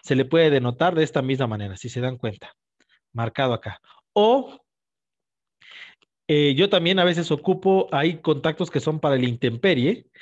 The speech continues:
y si lo quiero colocar el contacto para el intemperie, va a quedar intemperie y en el piso,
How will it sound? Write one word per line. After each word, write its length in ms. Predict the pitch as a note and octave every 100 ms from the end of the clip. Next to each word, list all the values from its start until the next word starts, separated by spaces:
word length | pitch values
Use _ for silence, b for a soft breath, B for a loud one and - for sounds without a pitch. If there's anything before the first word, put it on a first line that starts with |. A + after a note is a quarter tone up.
| B B
y 120 | C#3+ A#2
si 140 | C#3
lo 140 | B2+
quiero 220 | B2+ F3+ E3+
colocar 360 | C#3 C3 D#3+
el 100 | E3
contacto 480 | D#3+ B2+ C#3+ - D3
para 160 | C#3+ C3
el 80 | C3
intemperie, 640 | C3+ D3 C#3 E3+ C#3+ A2+
va 80 | B2+
a 60 |
quedar 340 | B2+ C3 C#3 - B B _ E3+
intemperie 800 | C#3+ C#3+ B2 E3+ E3 B2 A2+ -
y 160 | B2
en 80 | B2
el 140 | B2+
piso, 400 | B2+ F#3+ - C4+